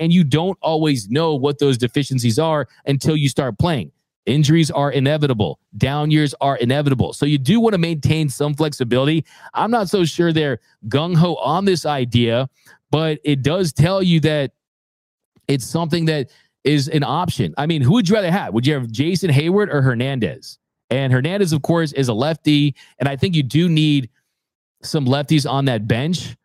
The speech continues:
right? Whether it be Michael Busch, they keep him. You go out there and get another left-handed bat. That's definitely something you need. But Heyward is someone who's played himself into a pretty nice contract, and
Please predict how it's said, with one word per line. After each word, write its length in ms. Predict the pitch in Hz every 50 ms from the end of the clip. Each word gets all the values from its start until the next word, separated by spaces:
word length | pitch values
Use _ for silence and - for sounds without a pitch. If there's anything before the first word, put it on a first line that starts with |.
| _ _ -
right? 320 | 120 131 151 175 185 -
Whether 300 | - 113 123 131 139 156
it 100 | 147 131
be 340 | 120 151 147 139 135 123 110 - -
Michael 280 | 98 117 139 147 143
Busch, 240 | 131 123 147 147 -
they 180 | - 143 143 139
keep 340 | 123 - - 143 143 131 -
him. 360 | 143 139 139 139 139 139 127 _ - _ _ _ _ _ _ -
You 120 | 82 87
go 160 | 101 127 139
out 120 | 147 143 131
there 140 | 147 143
and 100 | 139 131
get 200 | 123 139 139 143
another 260 | 120 131 131 135 139 123
left-handed 560 | 117 127 131 131 - 147 139 131 123 107 101
bat. 360 | 117 110 120 135 147 131 - -
That's 160 | 127 127 120
definitely 340 | - 147 156 156 160 156 139
something 440 | 131 - - 147 151 143 131 139 131
you 100 | 113 101
need. 480 | 110 143 170 165 143 131 127 117 104 - _ _ _ _ _ _ -
But 220 | - 147 151 143 113
Heyward 480 | 110 107 131 160 196 220 220 214 190
is 120 | 175 147 -
someone 220 | 180 175 175 170
who's 140 | 160 143 127
played 240 | - 139 147 165 180
himself 320 | 180 147 - 180 175 170
into 140 | 175 165 160
a 40 | 139
pretty 260 | - 127 147 160 170
nice 220 | 165 165 165 151
contract, 800 | - - 147 135 135 135 120 - 127 117 113 120 131 - - - _ _ _ _ _ _ _ _ _ _ -
and 540 | - 120 131 131 127 127 123 120 117 104